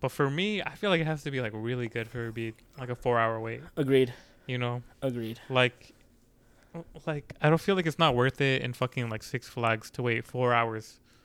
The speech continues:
Speaker 1: for a ride, you know? 'Cause, like,
Speaker 2: <laughs> Yeah.
Speaker 1: two hours, I mean, two rides, you know, the fucking eight hours, that's a lot.
Speaker 2: That's a
Speaker 1: That's
Speaker 2: lot,
Speaker 1: a lot of
Speaker 2: dude.
Speaker 1: standing time, you know? Or, like, you know, when I went to twice in Oakland,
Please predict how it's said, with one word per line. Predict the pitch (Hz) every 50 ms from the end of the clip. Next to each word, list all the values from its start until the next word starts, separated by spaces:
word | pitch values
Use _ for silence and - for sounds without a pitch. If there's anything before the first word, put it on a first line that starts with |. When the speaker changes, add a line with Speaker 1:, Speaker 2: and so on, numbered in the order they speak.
| _ _ _
Speaker 1:
for | - - 123 117
a | 113
ride, | 113 117 117 117 110 110 107 110 123
you | 117 117 113
know? | 117 117 127 127 -
'Cause, | - 139 123
like, | 127 120
Speaker 2:
<laughs> | 131
Yeah. | 139 135 123 110
Speaker 1:
two | 185
hours, | 196 202 196 170 151 143 143 - - - _ -
I | -
mean, | 147 139 135
two | - 196 180
rides, | 147 151 175 170 156 143 135 - - -
you | 135 127
know, | 123 123 123 120 _ _ - - - - - _ _ _ -
the | 139 131
fucking | - 160 147 - 156 139 139
eight | 143 147 143
hours, | 147 156 151 131 120 113
that's | 127 123 -
a | 135
lot. | 123 127 135 139 120 110 - -
Speaker 2:
That's | - 139 -
a | 123
Speaker 1:
That's | 113 107
Speaker 2:
lot, | - 143
Speaker 1:
a |
lot | 147 147 143
of | 135
Speaker 2:
dude. | - -
Speaker 1:
standing | - 117 117 135 131 123
time, | - 123 117 117
you | 117
know? | 123 123 127 127 _ _ _ _ _ _ _ _ _ _ _ - - - - - -
Or, | 143 139 139
like, | 131 131 127 127 - - _ _ _ _ _ _ _ _ _ _ - 160
you | 156 151
know, | 147 147
when | 143 143 143
I | 139
went | 139 147 143
to | - 135
twice | - - 147 143 -
in | 139 120
Oakland, | 117 123 139 151 - 127 120 117 110 113 -